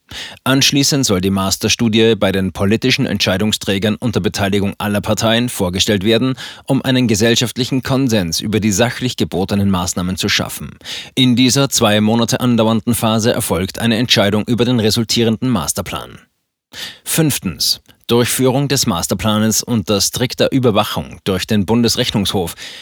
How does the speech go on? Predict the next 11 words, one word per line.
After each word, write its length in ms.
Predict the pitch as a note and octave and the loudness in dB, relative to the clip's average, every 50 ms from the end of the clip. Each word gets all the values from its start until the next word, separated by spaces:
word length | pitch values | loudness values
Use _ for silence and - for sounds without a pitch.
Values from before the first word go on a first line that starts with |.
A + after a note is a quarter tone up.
| - - - | -14 -4 -2
der 80 | - | -2
bei 160 | - F#2+ G2+ | 0 0 0
Fehlentwicklungen 840 | G2 - B2+ C#3 C#3 B2+ A2+ - A#2+ A2 - A2 G#2+ G#2+ G#2+ F#2 G#2 | 0 2 2 2 2 2 0 0 -2 0 0 0 0 2 0 0 0
weisungsbefugt 840 | A2+ A2+ A#2+ C3 - B2+ A2+ - - G#2 - - A2 G#2 - - - | 2 2 2 2 2 0 -2 0 -2 -2 -2 0 -2 -2 -2 -4 -4
eingreift. 680 | G2+ A#2+ B2 B2+ A2+ F#2+ D#2 - - - - - - - _ - - - - - - | -2 0 0 0 0 -2 -4 -6 -8 -12 -12 -12 -14 -16 _ -14 -12 -12 -12 -10 -4
Neues 480 | A#2 B2 C3 B2+ A#2+ A#2 A2+ A2 A2 | 0 2 4 6 6 6 4 2 2
darf 300 | - - A#2 A#2 A2 - | 2 2 2 2 0 -2
erst 260 | - G#2 G#2 - - - | -4 -2 -2 -2 0 0
dann 140 | B2 B2 | 0 0
eingeführt 500 | - - C3 C3+ B2+ A#2 - - B2 A2+ | 0 0 0 0 0 0 2 2 0 2
werden, 320 | G#2+ A2 A2 A2 A2+ A#2+ | 2 2 2 2 2 0